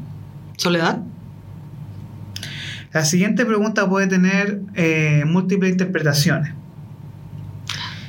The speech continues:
Speaker 2: ¿Qué te causa placer?
Speaker 1: Mm,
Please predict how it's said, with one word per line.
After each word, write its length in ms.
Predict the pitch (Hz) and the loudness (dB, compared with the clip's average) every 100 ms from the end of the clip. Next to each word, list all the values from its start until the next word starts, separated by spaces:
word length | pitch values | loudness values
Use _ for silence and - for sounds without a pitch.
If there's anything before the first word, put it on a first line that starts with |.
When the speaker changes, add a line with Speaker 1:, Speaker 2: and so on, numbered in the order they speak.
| - - | -14 -8
Speaker 2:
¿Qué 120 | - | -2
te 140 | 180 185 | 2 4
causa 300 | 190 185 185 | 2 2 2
placer? 380 | 139 - 135 - - - - - - - - - - - - - - - - - - - - | 2 2 0 -6 -14 -16 -16 -14 -14 -14 -14 -14 -12 -12 -14 -14 -14 -14 -14 -12 -12 -12 -4
Speaker 1:
Mm, 920 | 180 175 170 165 165 160 160 160 160 | 2 4 4 4 4 4 2 2 2